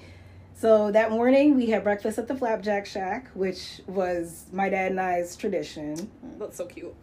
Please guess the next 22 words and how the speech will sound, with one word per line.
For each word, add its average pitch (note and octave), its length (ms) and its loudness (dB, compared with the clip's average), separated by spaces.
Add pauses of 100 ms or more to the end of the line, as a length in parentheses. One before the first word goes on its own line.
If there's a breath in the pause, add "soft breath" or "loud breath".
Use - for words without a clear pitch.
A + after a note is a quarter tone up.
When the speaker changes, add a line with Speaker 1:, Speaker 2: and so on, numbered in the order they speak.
(100)
Speaker 1:
And G3+ 480 0
he B3 360 2
turned A3 520 -2
me G3 160 -4
loose E3+ 760 -2
in G3 120 -2
the F3 60 -6
library E3+ 420 0
kids D#3+ 280 -8
section. C3+ 480 -12 (880 loud breath)
And A3 420 4
one A#3 140 4
of A3 80 0
the G#3+ 80 4
nicest C4 440 0
things B3+ 240 4
about G#3+ 220 2
Lansing G#3 320 -2
Public G3+ 220 -2
Library, G3 680 -2
at G3+ 100 2
least, G#3 260 -4